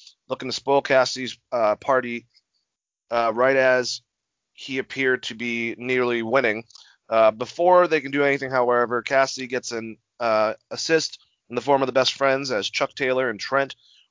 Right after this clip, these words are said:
run out and save, taking out Pride and Powerful as they brawl. Jericho seemed to call out for, uh, Mike Chioda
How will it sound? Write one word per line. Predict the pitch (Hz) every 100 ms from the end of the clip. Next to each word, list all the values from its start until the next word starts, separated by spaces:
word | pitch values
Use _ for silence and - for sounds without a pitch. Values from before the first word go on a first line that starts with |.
| _
run | 113 156 180
out | 175 175
and | 151
save, | 143 175 165 190 196 _ _ _ _ _ -
taking | 147 147
out | 143 -
Pride | 147
and | 139
Powerful | 123 143 143 156 170 -
as | 127
they | 117
brawl. | 113 131 139 170 - _ _ _
Jericho | - 131 135
seemed | 135 - 139 139 -
to | - 120
call | - 139 139
out | 135 -
for, | - 131 123 123
uh, | 117 113 113
Mike | 127 135
Chioda | - 131 127 131